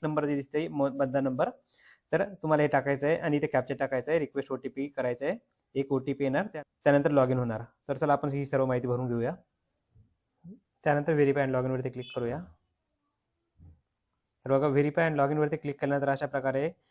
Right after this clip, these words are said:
इंटरफेस ओपन होणार. तर मित्रांनो, आपल्याला आता आपलं वोटिंग कार्ड जे आहे ते ट्रान्सफर करायचं आहे, त्यासाठी तुम्हाला जायचं आहे इथं,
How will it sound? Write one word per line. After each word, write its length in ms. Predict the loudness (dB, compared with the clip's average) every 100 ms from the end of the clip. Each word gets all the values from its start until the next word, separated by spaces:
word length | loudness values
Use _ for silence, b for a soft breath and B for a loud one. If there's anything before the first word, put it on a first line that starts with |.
| _ _
इंटरफेस 480 | -4 -2 0 -2 -2
ओपन 180 | -4 -4
होणार. 220 | -2 -4 -6 _ _ _ _ _ _ 0
तर 60 | 2
मित्रांनो, 420 | 4 4 4 6
आपल्याला 420 | 6 6 8 10
आता 320 | 8 8 4 2 -8 _ _ _ _ 0
आपलं 280 | 2 6 6
वोटिंग 420 | 8 6 4 2
कार्ड 260 | 10 10 10
जे 100 | 8
आहे 100 | 8
ते 80 |
ट्रान्सफर 400 | 6 6 6 4
करायचं 340 | 6 6 6 4
आहे, 320 | 0 -2 -12 _ _ _ _
त्यासाठी 260 | 0 0 2
तुम्हाला 240 | 2 4
जायचं 240 | 6 6 4
आहे 100 | 0
इथं, 220 | 0